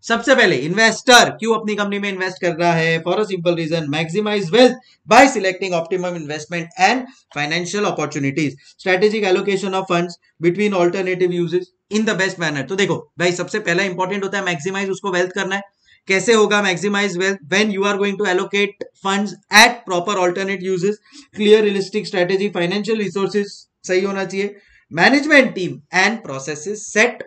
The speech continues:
होनी चाहिए। जितना अच्छा आपका मैनेजमेंट टीम and processes सेट होंगे, जैसा अपने धोनी भाई बोलते हैं, focus on the process, focus on the input, output will automatically come। तो मैनेजमेंट टीम है, आपका प्रोसेस है, should be very, very good।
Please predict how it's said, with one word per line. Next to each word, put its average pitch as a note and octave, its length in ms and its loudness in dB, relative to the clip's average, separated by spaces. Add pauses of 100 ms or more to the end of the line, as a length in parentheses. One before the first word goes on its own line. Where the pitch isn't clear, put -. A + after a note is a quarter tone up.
होनी C#3+ 400 -4
चाहिए। B2 360 -4
जितना F3 320 -2
अच्छा A3 260 0
आपका G#3 240 -2
मैनेजमेंट F#3 460 -2
टीम G3 140 -4
and G3 120 -2
processes F#3 560 -4
सेट F3+ 260 -2
होंगे, F3+ 240 -2
जैसा E3+ 200 -4
अपने F#3 180 -10
धोनी E3 220 -4
भाई F#3+ 140 -2
बोलते F3 260 -2
हैं, C#3 140 -4 (420)
focus G3+ 280 -2
on G#3 100 -4
the G3 100 -6 (100)
process, F3+ 380 2 (120)
focus G3 260 -4
on F#3+ 140 -6
the F#3 120 -6
input, A#3+ 400 4 (340)
output F3+ 240 0
will F3+ 180 -2
automatically F3 600 0 (320)
come। G3 180 6 (300)
तो E3+ 80 -8
मैनेजमेंट G#3 520 0
टीम G3+ 200 -2
है, F#3+ 120 0
आपका F#3 240 -2
प्रोसेस G3+ 500 -2
है, F3 200 -2
should C4+ 340 4
be F#3+ 100 4 (400)
very, G#3+ 220 4
very D#3+ 260 2 (280)
good। F3 120 8